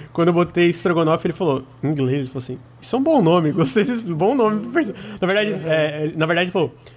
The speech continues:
Speaker 1: "Estrogonofe é uma boa escolha." Porque eu não sabia, eu não, eu não sabia que era o nome dele,
Speaker 2: Estrogonofe
Speaker 1: porque
Speaker 2: em inglês também é estrogonofe?
Speaker 1: Eu não tenho ideia, mas eles, eu acho que eles
Speaker 2: Uhum.
Speaker 1: sabiam o que que era estrogonofe, então talvez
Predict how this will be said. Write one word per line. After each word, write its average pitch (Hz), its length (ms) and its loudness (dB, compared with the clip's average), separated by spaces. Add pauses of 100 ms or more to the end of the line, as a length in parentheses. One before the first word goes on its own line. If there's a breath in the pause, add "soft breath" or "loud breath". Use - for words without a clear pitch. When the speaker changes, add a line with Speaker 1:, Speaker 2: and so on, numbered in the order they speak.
(140 soft breath)
Speaker 1:
"Estrogonofe 208 460 0
é 233 40 2
uma 220 120 0
boa 214 140 -2
escolha." 165 580 -2
Porque - 140 -4
eu 208 40 4
não 233 80 0
sabia, 226 340 0
eu 151 120 2
não, 147 100 -2 (140)
eu 151 60 -2
não 151 140 -2
sabia 170 280 -2
que 180 80 -6
era 160 80 2
o 151 60 0
nome 294 100 0
dele, 294 160 0
Speaker 2:
Estrogonofe 240 320 2
Speaker 1:
porque 247 240 -4
Speaker 2:
em 208 100 0
inglês 196 400 -2
também 175 220 -2
é 175 40 -2
estrogonofe? 170 800 -2 (760)
Speaker 1:
Eu 143 100 2
não 160 80 4
tenho 185 140 2
ideia, 156 260 4
mas 139 220 2
eles, 139 260 -2
eu 135 160 2
acho 139 160 0
que 160 60 -4
eles 135 80 -4
Speaker 2:
Uhum. 156 100 0
Speaker 1:
sabiam 143 140 0
o - 20 -2
que 165 100 -10
que - 120 -6
era 156 60 0
estrogonofe, 147 580 -2
então 165 200 -8
talvez 175 720 -12